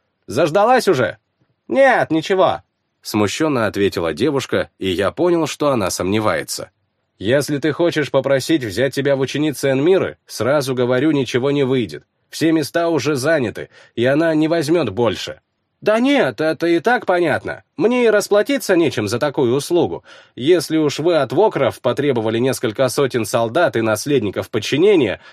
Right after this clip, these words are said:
мне с таким не тягаться". "Рад, что ты это понимаешь. Но тогда в чём твой вопрос?" "Кроме учеников, есть же вольнослушатели. Те, кто даже вопросов задавать не могут, но всё слушают и записывают". "Нет",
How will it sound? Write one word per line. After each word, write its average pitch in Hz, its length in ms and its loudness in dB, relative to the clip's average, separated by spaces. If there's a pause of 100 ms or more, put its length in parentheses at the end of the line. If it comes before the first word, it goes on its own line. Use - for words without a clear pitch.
мне 240 260 0
с - 80 -4
таким 190 380 2
не 170 100 4
тягаться". 151 560 0 (840)
"Рад, 131 260 0
что 123 200 -4
ты 131 120 -2
это 127 200 0
понимаешь. 110 600 -2 (260)
Но 123 160 -2
тогда 151 300 0
в - 60 -6
чём 170 220 2
твой 170 180 2
вопрос?" 175 480 0 (960)
"Кроме 160 400 2
учеников, 147 720 0
есть 120 360 -4
же 143 200 0
вольнослушатели. 180 880 -2 (300)
Те, 226 220 0
кто 170 160 -2
даже 185 260 2
вопросов 220 500 2
задавать 131 400 0
не 135 120 2
могут, 120 340 0 (300)
но 135 180 2
всё 151 240 0
слушают 156 560 2
и 143 60 2
записывают". 143 720 -2 (680)
"Нет", 117 640 -2